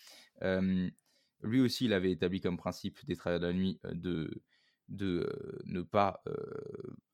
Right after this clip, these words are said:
attenter à la vie, euh, des gens. Donc ça, il va le, il va le faire. Et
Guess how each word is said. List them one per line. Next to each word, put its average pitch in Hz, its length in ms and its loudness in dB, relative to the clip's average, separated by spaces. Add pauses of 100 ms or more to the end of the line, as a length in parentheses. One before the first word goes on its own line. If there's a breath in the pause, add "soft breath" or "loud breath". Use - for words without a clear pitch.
attenter 98 480 -4 (120)
à 98 80 -4
la 90 80 0
vie, 98 200 -10 (200)
euh, 92 60 -10
des 92 100 -6
gens. 104 260 -8
Donc 87 160 -8
ça, 92 160 -2
il - 140 -10
va 90 120 -2
le, 87 360 -4
il 90 100 -4
va 87 60 2
le 87 80 0
faire. 180 200 -4 (440 loud breath)
Et 123 180 4